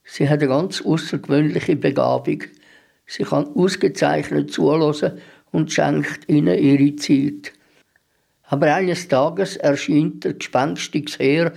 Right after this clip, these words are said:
von grauen Herren in der Stadt, wo sie auf die kostbare Lebenszeit der Menschen abgesehen haben.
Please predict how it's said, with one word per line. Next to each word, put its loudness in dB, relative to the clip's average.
von -2
grauen 2
Herren 2
in 2
der -4
Stadt, -2
wo 2
sie 2
auf -4
die -2
kostbare -2
Lebenszeit -2
der 2
Menschen 0
abgesehen -4
haben. -2